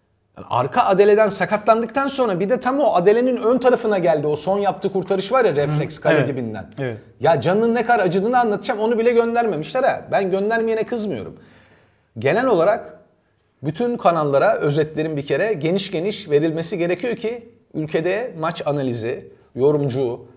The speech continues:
Speaker 1: izleyici, herkesin daha bir ortak noktada buluşması sağlansın.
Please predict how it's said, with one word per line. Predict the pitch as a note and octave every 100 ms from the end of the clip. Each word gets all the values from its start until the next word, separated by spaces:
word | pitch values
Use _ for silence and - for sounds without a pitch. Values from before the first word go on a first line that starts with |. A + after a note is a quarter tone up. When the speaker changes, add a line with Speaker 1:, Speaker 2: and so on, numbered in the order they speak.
| -
Speaker 1:
izleyici, | D3 C#3 C3+ C3 A#2 A2 G#2+ G#2+ - _ _ -
herkesin | F#3 G#3 F3 D#3 E3
daha | D3+ E3+
bir | D3+ G2 -
ortak | - C3 - F3
noktada | C#3+ C3 C3 A#2
buluşması | B2+ C3 D3+ G3+
sağlansın. | G3+ G#3 G3+ E3+ -